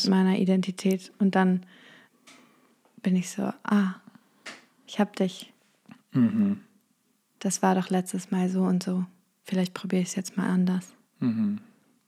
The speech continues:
Speaker 1: Und sprech's nicht aus und geb mir das selber. Mal gucken, was passiert.
Speaker 2: Mhm. Also ich kenn aus meiner eigenen Erfahrung, dass ich gerade in so festen Beziehungen die Tendenz hatte, etwas,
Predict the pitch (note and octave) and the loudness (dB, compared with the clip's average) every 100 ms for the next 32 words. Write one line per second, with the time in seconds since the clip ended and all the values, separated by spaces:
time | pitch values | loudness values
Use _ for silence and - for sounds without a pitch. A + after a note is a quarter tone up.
0 | _ F#3+ - F#3 E3+ G3+ G3 - F3+ F3+ | _ -4 2 0 4 2 4 0 -2 -4
1 | - _ _ _ F#3+ F3+ F#3 F#3 F3+ F3+ | -14 _ _ _ 0 2 0 2 2 2
2 | F3+ F3+ F3+ F3 F3+ F3+ - G#3+ G3 F#3 | 2 2 2 0 -2 -2 2 4 2 0
3 | F#3+ - G#3 A3 G#3+ - _ _ _ - | -6 0 2 2 -2 -10 _ _ _ -20
4 | - - - - - A#2+ A2 A2 - B2+ | -18 -20 -20 -20 -2 2 4 2 4 6
5 | B2 A#2+ - B2 A2 - - - A#2+ A2+ | 8 6 6 4 4 2 -4 4 6 8
6 | B2 A#2+ A#2 A2+ - A#2 A2+ B2 B2+ A#2 | 8 8 6 4 0 4 6 6 6 6
7 | G#2+ - A#2 A2 B2 C3 C3+ - _ - | 4 2 4 4 4 2 0 -4 _ -20
8 | - - _ - A2+ - A2 - - - | -20 -20 _ 2 4 6 2 0 -8 -10
9 | _ - A2+ A2 A#2+ A#2+ A2 A2 A2+ G#2+ | _ -8 2 6 6 6 6 4 4 2
10 | G#2 G#2 G#2+ - _ _ - A#2+ A2+ - | 2 0 -2 -6 _ _ -2 0 0 2
11 | A2+ G#2 G#2+ - A#2 B2 B2+ B2+ A#2 A2 | 2 2 0 2 4 4 4 0 2 0
12 | - A2 G#2+ A#2+ B2 - A2 A2 G#2+ G2+ | 4 4 6 4 2 -2 0 2 2 0
13 | A2 - | -4 -4